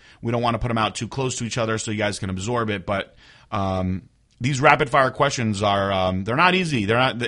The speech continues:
it's tiring. I, I, I, you know, I'm, and <laughs> there's much harder work, that's for sure. I'm not shoveling shit outside, but I mean, it's definitely, it's definitely not easy.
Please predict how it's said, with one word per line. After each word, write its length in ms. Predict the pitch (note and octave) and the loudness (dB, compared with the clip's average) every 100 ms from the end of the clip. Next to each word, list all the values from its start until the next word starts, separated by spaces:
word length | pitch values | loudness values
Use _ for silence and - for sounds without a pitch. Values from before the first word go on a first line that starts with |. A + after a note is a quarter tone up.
| - | -2
it's 200 | B2+ - | -4 2
tiring. 520 | D#3 F3+ G#2 F2 F2 | 4 4 2 -2 -6
I, 80 | G#2 | -4
I, 280 | A2 - G#2+ | -2 -2 -2
I, 200 | - A2 | -2 -4
you 160 | A2+ C3 | -2 -2
know, 180 | F#2+ - | -4 -4
I'm, 200 | A2+ A2+ | -4 -2
and 340 | A2 A2+ G#2+ A2 F2 B2+ - A2+ - | -2 -4 -6 -6 -6 -8 -4 -2 -2
<laughs> 540 | - - - D3+ C3 | -6 -10 -14 -10 0
there's 220 | C3+ B2 | 2 6
much 180 | D3+ - | 8 8
harder 240 | C#3+ C#3 B2 | 10 10 10
work, 240 | B2 A2+ | 8 8
that's 220 | A#2+ A2 | 4 2
for 100 | G#2+ | -2
sure. 240 | F#2 A2 G2+ | 2 4 6
I'm 80 | |
not 180 | A2 A2 | 6 6
shoveling 440 | - A#2+ G#2+ G#2 F#2+ | 6 4 4 0 0
shit 260 | B2 A2 | 0 0
outside, 480 | F#2+ E2 B2 G#2 F#2 | 0 0 0 2 0
but 160 | F#2+ F#2+ | 0 0
I 60 | |
mean, 160 | G2+ G2+ | 0 0
it's 180 | G2+ - | 0 0
definitely, 440 | B2+ A#2+ A2+ G#2 | 0 2 2 0
it's 260 | G2+ G2+ - | -2 -6 -6
definitely 340 | C3 B2+ A2 | -4 -2 0
not 220 | A2 G#2+ | 2 2
easy. 320 | A2 F2+ D#2+ | 0 -2 -8